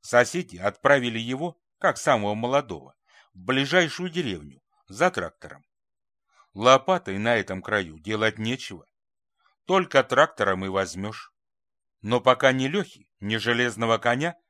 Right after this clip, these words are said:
не было видно. Леху Павел не дождался.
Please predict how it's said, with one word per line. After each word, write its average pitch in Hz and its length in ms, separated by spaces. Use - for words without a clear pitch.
не 104 240
было 113 240
видно. 73 480
Леху 143 360
Павел 143 340
не 139 140
дождался. 101 640